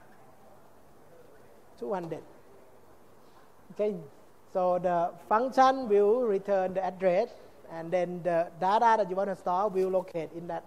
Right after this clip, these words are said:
address. Okay, and when you want to search, you do the same thing. You want to search the Nick. You don't just go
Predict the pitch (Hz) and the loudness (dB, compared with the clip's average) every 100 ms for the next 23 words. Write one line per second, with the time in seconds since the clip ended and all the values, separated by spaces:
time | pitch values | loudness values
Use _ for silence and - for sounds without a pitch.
0 | - 165 151 156 196 - - - - - | -12 -12 -8 -8 -8 -12 -20 -20 -20 -20
1 | - - - - - - - - - 208 | -20 -20 -20 -20 -20 -20 -20 -20 -20 -14
2 | 175 214 214 170 143 - 190 180 185 311 | -4 -4 -4 -12 -14 -2 2 4 2 -2
3 | 311 185 - - - - - - - 202 | -10 -14 -20 -20 -20 -20 -20 -10 -2 0
4 | 202 202 285 330 - 226 202 294 - 220 | 4 6 8 6 8 8 8 6 2 -6
5 | 262 277 175 202 185 190 165 143 - - | 2 4 6 2 2 -2 -4 -8 -18 -20
6 | - - - 202 262 226 214 202 277 - | -20 -16 -4 0 2 4 6 6 6 2
7 | - 190 190 262 - - - - - - | -10 -6 0 2 0 -6 -20 -20 -20 -16
8 | 180 190 233 269 254 254 254 - 233 233 | -6 2 2 4 4 4 2 2 4 6
9 | 226 226 | 4 0